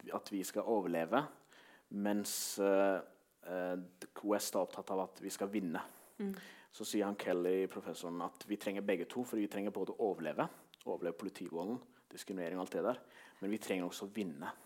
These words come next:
Speaker 2: Mm.
Speaker 1: Å vinne for eksempel over folk som Trump, som åpenbart har kontakt med hvite nasjonalister. Men jeg liker å bruke dette eksempelet her når jeg skal vise tilbake til det West, eh, Coates-debatten. Det var egentlig ikke noe debatt, det var bare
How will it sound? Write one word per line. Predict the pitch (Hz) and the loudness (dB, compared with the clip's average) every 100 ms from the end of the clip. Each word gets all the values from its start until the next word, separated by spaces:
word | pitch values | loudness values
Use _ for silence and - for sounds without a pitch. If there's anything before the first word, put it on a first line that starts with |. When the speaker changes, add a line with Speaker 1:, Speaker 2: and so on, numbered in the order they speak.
| - _ | -20 _
Speaker 2:
Mm. | 208 190 | -6 -4
Speaker 1:
Å | 135 | 0
vinne | 131 101 | 0 0
for | 107 | -4
eksempel | 117 104 120 | -6 -2 0
over | 120 151 - - | 0 -2 -6 -20
folk | - 139 - | -8 -8 -4
som | 151 | -6
Trump, | 143 - 92 - - _ _ | -2 0 0 -2 -16 _ _
som | - - | -14 -2
åpenbart | 107 101 92 101 - | 0 0 0 -2 0
har | 98 90 90 - - - - - - - | 4 4 2 -8 -20 -20 -20 -20 -20 -6
kontakt | 110 - 92 101 | -4 0 -2 -2
med | 95 | -2
hvite | 92 - | -2 -4
nasjonalister. | 82 87 73 - - - - _ - - - - - | -6 -4 -6 -6 -8 -10 -10 _ -20 -20 -20 -18 6
Men | 135 139 - - - _ _ - | 8 8 6 -12 -20 _ _ 0
jeg | 127 131 156 | 12 12 12
liker | 127 131 127 | 12 10 6
å | |
bruke | 131 107 120 | 8 6 6
dette | 113 - | 4 4
eksempelet | 98 98 92 101 | 2 0 0 4
her | 113 | 6
når | 123 107 | 6 4
jeg | |
skal | - 107 101 | 6 6 6
vise | 98 92 | 4 0
tilbake | - 87 | 0 -2
til | 95 | 4
det | 92 | 4
West, | 87 78 - - - | 4 2 -2 -4 0
eh, | 85 82 82 82 - - | 2 2 2 -2 -10 -12
Coates-debatten. | - 80 85 - 87 80 82 - 107 | -2 -2 -2 -2 -2 0 -2 -2 2
Det | 101 | 6
var | 95 | 6
egentlig | 90 90 | 6 0
ikke | 87 98 | -6 0
noe | 95 | 2
debatt, | 85 90 - | 4 4 4
det | 95 | 4
var | 90 95 | 6 8
bare | 98 85 85 | 8 6 4